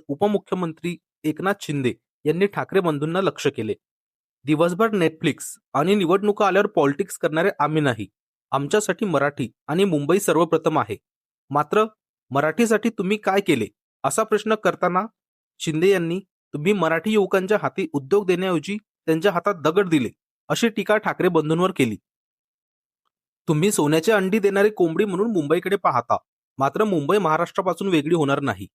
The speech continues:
ठाकरे बंधूंच्या भावनिक राजकारणाला मुंबईकर बळी पडणार नाहीत, असे शिंदे म्हणाले.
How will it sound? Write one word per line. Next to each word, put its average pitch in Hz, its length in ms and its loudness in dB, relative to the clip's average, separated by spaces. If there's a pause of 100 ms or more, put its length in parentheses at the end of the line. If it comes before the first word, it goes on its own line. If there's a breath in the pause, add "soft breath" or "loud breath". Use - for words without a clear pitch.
(440)
ठाकरे 180 280 0
बंधूंच्या 208 440 2
भावनिक 185 360 2
राजकारणाला 190 600 0
मुंबईकर 156 580 -2
बळी 151 240 -2
पडणार 143 380 -2
नाहीत, 123 280 -4 (400)
असे 220 220 0
शिंदे 156 280 0
म्हणाले. 110 340 -2